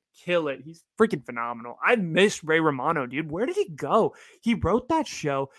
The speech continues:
He was in The Big Sick, and he was hilarious in The Big Sick. And then he just, like, he's just, like, in stuff every, like, ten years, and then he dips. Dude, I love, like, Ray Romano is, like,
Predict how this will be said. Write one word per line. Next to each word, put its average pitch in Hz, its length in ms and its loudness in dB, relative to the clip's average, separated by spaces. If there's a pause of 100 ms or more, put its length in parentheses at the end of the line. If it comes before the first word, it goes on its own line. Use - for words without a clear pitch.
(160)
He 196 100 -2
was 196 140 0
in 277 80 4
The 285 80 4
Big 160 280 -2
Sick, - 400 0
and 160 140 0
he 165 80 0
was 226 140 2
hilarious 139 680 -4
in 123 60 -20
The 117 100 -20
Big 113 160 -20
Sick. - 280 -20 (100)
And 208 120 4
then 220 100 6
he 220 100 0
just, 202 180 -12
like, 190 240 -6 (320)
he's 190 340 -12
just, 247 200 -8
like, 277 220 -8
in 208 180 -4
stuff 233 340 -2
every, 185 220 0
like, 185 200 2
ten 180 300 -2
years, 156 320 0
and 180 160 -2
then 202 80 2
he 208 60 4
dips. 170 540 -4 (340)
Dude, 135 200 -2
I - 120 6
love, 135 460 2
like, 156 200 -2
Ray 190 220 4
Romano 135 500 0
is, 117 140 -8
like, 123 180 -12